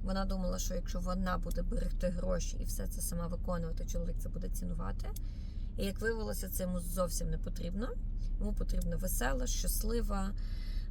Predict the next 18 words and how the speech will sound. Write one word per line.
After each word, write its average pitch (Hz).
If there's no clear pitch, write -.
е, 175
жінка, 202
яка 180
має 175
вільний 180
час, 247
яка 170
має 175
час 175
на 175
нього, 220
яка 180
може 175
з 165
ним 175
залишитися 170
вдома 262
посеред 226